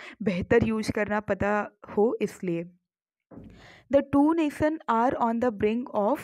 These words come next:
war", ठीक है, आप इंडिया पाकिस्तान को ही ले लीजिए। नेक्स्ट देखते हैं, "He pulled the company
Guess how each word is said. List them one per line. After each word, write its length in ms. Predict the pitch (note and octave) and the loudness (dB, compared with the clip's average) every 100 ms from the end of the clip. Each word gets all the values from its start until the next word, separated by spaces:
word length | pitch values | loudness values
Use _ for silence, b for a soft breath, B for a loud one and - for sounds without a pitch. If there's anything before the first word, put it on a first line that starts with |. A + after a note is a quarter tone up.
| - | -4
war", 260 | G3 F3+ F#3 - _ _ | -2 -2 -4 -12 _ _
ठीक 220 | - A#3+ G#4 | -4 -2 -6
है, 60 | B4 _ - _ | -6 _ -20 _
आप 180 | G3 F3+ | -8 -4
इंडिया 220 | F#3+ G3 | -4 -4
पाकिस्तान 600 | G#3 G3+ F#3 - G#3+ G#3+ | -4 -6 -8 -4 -2 -2
को 140 | G#3+ B3+ | -2 -2
ही 100 | C#4 | 0
ले 140 | C#4+ | 0
लीजिए। 400 | C4+ C#4 C4+ D#4+ - B B B B B B _ - | 0 -2 -4 -8 -12 B B B B B B _ -2
नेक्स्ट 260 | A#3 C4 - | -2 0 0
देखते 260 | D4+ - | -2 -2
हैं, 280 | C#4+ D#4+ - | -4 -4 0
"He 200 | D4 D#4+ | 4 4
pulled 340 | D#4 C#4 D4 | 2 2 2
the 280 | - D#4 F#4 - A#3+ | 2 2 0 -4 -4
company 380 | A#3 A3 C4 | -2 -2 -4